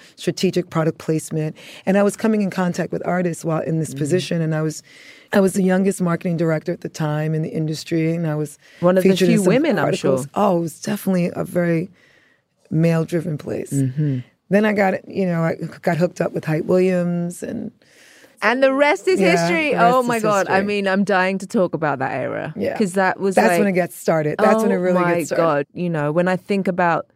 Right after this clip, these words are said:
Speaker 2: the sort of visual language of hip hop, I think about the work that you and Hype did together. It's, like, just out of this world.
Speaker 1: No, thank you.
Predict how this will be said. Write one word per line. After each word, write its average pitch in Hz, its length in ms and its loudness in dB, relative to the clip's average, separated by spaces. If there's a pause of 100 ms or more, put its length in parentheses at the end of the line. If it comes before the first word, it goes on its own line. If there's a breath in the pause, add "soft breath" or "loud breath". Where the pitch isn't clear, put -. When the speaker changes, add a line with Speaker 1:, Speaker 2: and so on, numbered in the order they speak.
(360)
Speaker 2:
the 165 100 -4
sort - 180 -2
of 151 80 -2
visual 165 360 0
language 147 420 -2
of 143 100 -8
hip - 220 -6
hop, 160 380 -2 (460)
I 156 60 -2
think 160 180 2
about 151 260 -2 (220)
the 151 100 -2
work 147 280 0
that - 80 -6
you 143 160 -2
and 139 100 -4
Hype - 240 -6
did 135 160 -8
together. 123 400 -6
It's, - 200 -10
like, 139 420 -6 (560)
just - 480 -2 (460)
out 160 200 0
of 143 140 -6
this 139 200 -8
world. - 520 -6 (320)
Speaker 1:
No, 160 260 -2
thank 160 320 -4
you. 147 220 0